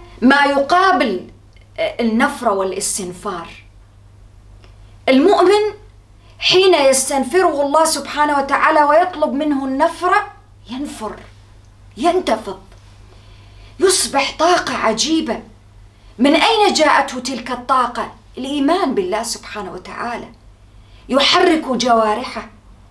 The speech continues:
يحرك ذاته، يجعله ينطلق حتى ولو كان شيخاً أو كهلاً، يجعل لديه قوة. من أين تأتي هذه قوة معنوية؟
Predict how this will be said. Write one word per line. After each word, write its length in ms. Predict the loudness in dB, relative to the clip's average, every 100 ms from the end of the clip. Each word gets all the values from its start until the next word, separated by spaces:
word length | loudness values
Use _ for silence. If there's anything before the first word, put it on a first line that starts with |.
| -20 -16 -10
يحرك 580 | -4 0 0 -2 -4
ذاته، 600 | -4 -2 -2 -4 -6 -8 -14 -18 -20 -20 -20 -4
يجعله 640 | 0 0 2 2 4 4 4
ينطلق 580 | 4 4 2 0 -8 -20 -20 -20 -20 -16 -4
حتى 400 | -2 -2 -2 0
ولو 380 | 2 4 2
كان 280 | 0 -2 0
شيخاً 480 | -2 -4 -4 -4 -4
أو 220 | -4 -4
كهلاً، 360 | -6 -6 -6 -6 -12 -18 -20 -20 -20 -20 -20 -4
يجعل 360 | 0 0 -2 -4
لديه 380 | -2 -2 0 -4 -2
قوة. 440 | 0 0 0 -6 -6 -20 -20 -20 -20 -20 -20 -20 -20 -20 -2
من 140 | 2
أين 360 | 4 4 4 2
تأتي 320 | 2 2 0
هذه 320 | 2 0 -2 -2
قوة 240 | -2 0
معنوية؟ 800 | 0 -2 -4 -6 -6 -8 -10 -12